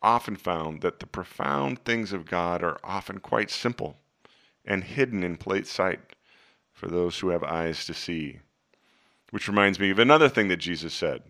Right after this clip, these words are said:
quote, "We are intimately linked in this harvest work. Anyone who accepts what you do accepts me and the one who sent you.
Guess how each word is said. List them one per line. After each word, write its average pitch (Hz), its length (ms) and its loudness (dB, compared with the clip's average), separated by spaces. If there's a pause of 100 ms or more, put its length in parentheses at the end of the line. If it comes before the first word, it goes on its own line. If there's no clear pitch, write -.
(600)
quote, 101 380 2 (760)
"We 117 220 2
are 107 320 4
intimately 131 640 -2
linked 104 340 0
in 90 120 -2
this 87 160 -4
harvest 90 500 0
work. - 400 -2 (560)
Anyone 131 640 6
who 107 180 -2
accepts - 480 -2
what 104 140 -4
you 101 100 -2
do 98 300 0
accepts - 480 -2
me 98 260 -2
and 87 140 -2
the 87 60 0
one 92 320 -2
who 95 140 -8
sent - 320 -2
you. 76 220 -8